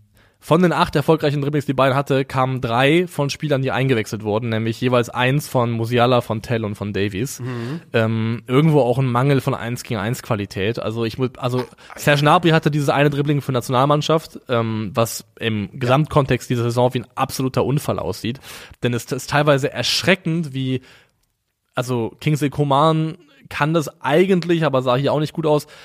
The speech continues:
Speaker 1: Aber ich finde, für eine Spitzenmannschaft, die der F C Bayern sein sollte und eigentlich auch ist,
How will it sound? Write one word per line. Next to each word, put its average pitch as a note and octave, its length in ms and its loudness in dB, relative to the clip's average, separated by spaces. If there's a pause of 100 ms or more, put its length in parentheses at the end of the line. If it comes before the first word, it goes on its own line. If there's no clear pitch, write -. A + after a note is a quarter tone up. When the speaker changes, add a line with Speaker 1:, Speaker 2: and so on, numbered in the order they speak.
(140)
Speaker 1:
Aber B2+ 180 -2
ich C3+ 100 -4
finde, D#3+ 260 4
für - 140 -2
eine B2+ 200 0
Spitzenmannschaft, D3+ 880 0
die C3+ 80 -4
der B2 140 2
F A#2+ 100 -2
C - 120 -6
Bayern A#2 320 0
sein A#2+ 220 0
sollte B2 280 0
und A2+ 60 -4
eigentlich A2+ 240 -6
auch G2+ 100 -8
ist, - 340 0